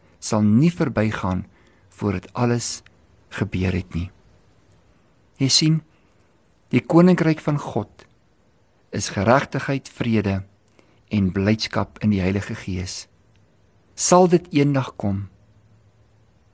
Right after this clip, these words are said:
Of kan ek en jy ook soos die woord in Lukas sê,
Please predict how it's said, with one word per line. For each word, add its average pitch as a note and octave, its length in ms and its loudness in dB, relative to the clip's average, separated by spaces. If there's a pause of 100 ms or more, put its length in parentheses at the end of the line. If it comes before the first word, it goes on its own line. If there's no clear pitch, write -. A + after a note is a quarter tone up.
(140)
Of - 180 -2
kan D#3+ 180 4
ek D#3 180 0
en A#2+ 100 2
jy C3 160 2
ook - 200 -2
soos - 200 -8
die A2 120 -4
woord A#2+ 440 -2
in A2 160 4
Lukas A2+ 400 -4
sê, G2 160 -4